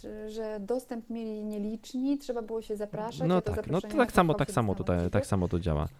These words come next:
Speaker 1: No dokładnie. No i teraz, y, zdaje się, że będzie jakie-, jakieś, y, dodatkowe, mm, ułatwienie dla tych, którzy chcieliby skorzystać bardziej,
Speaker 2: Znaczy,
Speaker 1: może
Speaker 2: ua-,
Speaker 1: na tym trochę
Speaker 2: ułatwienie,
Speaker 1: zarobić.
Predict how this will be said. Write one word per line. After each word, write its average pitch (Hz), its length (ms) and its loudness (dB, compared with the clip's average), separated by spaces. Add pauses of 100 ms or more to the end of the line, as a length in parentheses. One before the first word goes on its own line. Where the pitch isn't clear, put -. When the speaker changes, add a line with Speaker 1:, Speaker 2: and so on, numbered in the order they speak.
(440)
Speaker 1:
No 277 100 0
dokładnie. 185 460 0
No 226 80 -2
i 302 80 2
teraz, 381 380 -2
y, 302 320 -2
zdaje 294 280 2
się, 302 120 -6
że 277 120 -2
będzie 277 220 2
jakie-, 277 360 -2
jakieś, 254 320 0
y, 214 300 -4
dodatkowe, 220 960 -2
mm, 190 480 -8 (360)
ułatwienie 196 880 -6
dla 185 160 -8
tych, 196 200 -10
którzy 185 260 -12
chcieliby 185 360 -10
skorzystać 190 540 -10
bardziej, 202 360 -4
Speaker 2:
Znaczy, 220 140 0
Speaker 1:
może 139 120 4
Speaker 2:
ua-, - 20 8
Speaker 1:
na 127 40 6
tym - 80 -4
trochę 123 100 4
Speaker 2:
ułatwienie, 170 420 6
Speaker 1:
zarobić. 131 300 6